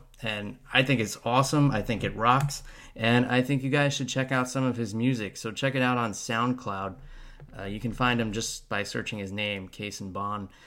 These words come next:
He does some heavy metal stuff like you hear on the show, and he also does some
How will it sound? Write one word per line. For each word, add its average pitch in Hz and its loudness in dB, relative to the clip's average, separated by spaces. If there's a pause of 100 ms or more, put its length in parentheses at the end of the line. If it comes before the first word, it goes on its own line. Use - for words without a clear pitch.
(160)
He 120 0
does 135 4
some 131 2
heavy 123 4
metal 120 4
stuff 131 -2 (640)
like 117 -4
you 110 -4
hear 120 -4 (160)
on 113 -6
the 107 -8
show, 143 -2
and 113 -10
he 117 -6
also 113 -6
does 101 -8
some 98 -12